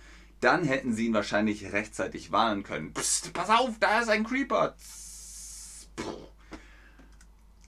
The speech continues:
Kommt euch vielleicht bekannt vor, wenn ihr Minecraft mal gespielt habt. Wie heißt die Hauptfigur aus Minecraft? Ist das Steven? Steve? Stevie?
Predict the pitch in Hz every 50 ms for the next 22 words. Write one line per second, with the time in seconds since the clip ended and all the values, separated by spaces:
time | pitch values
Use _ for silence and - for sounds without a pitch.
0 | - - - - - - - 165 175 226 220 - - 175 170 165 - 156 151 143
1 | 147 151 - - - - - - 113 117 113 113 - 104 85 82 95 127 156 165
2 | 143 156 147 143 139 135 147 147 - 139 113 - - 117 113 110 107 107 107 -
3 | - 110 110 107 101 - - - - - - - - - - - - - 151 190
4 | 196 - 165 165 160 - - 135 120 - - 143 151 147 - - - 123 113 113
5 | 113 110 110 107 - - 107 110 107 107 - 107 101 98 104 107 110 - 117 95
6 | - - - - - - - 127 117 - - - 113 107 107 - - - - -
7 | - - - - - - - - - - - - - - - - - - - 120
8 | 127 135 135 156 202 226 294 294 - - - - - - - - - - - -
9 | - - - 123 143 170 202 233 285 - - - - - - - - - - -
10 | - - - - - - - - - - - - - 143 151 151 156 147 151 170
11 | 208 285 339 -